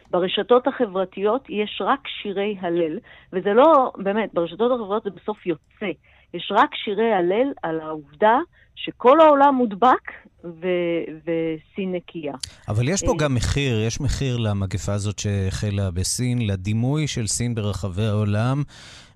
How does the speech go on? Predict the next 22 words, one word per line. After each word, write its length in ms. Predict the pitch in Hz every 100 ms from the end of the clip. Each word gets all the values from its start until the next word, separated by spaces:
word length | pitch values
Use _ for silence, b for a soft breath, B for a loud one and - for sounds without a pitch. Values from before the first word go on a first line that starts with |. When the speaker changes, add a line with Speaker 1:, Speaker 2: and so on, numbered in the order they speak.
| 110
Speaker 2:
מבחינתם 520 | 101 123 120 131 151
של 160 | 175
הסינים, 440 | 147 - 151 160 147
הם 140 | 131
מרגישים 600 | 117 104 110 - 147 151
שהם 460 | 139 151 131 127 120
כבר 220 | - 110
הצליחו 380 | 110 - 123 135
להשתקם 720 | 117 104 - - - 160 185
מהסיפור 1160 | 180 180 180 175 165 165 165 151 - 156 175 170
הזה 200 | 151 160
של 320 | 147 160 151 139 B B B -
מדינה 380 | 120 123 143 147
שבעצם 720 | 165 143 135 - 151 143 143 131 131
הביאה 340 | 113 147 165
לעולם, 800 | 165 147 135 139 147 156 156 151
אה, 240 | 147 139
אסון 260 | 113 - 147
נוראי? 400 | 143 135 139 190 - _ _ _ - _ _ _ _ _ _ -
Speaker 1:
אני 160 | 214
חושבת 420 | 220 254 302 269 277
שלא. 280 | 262 208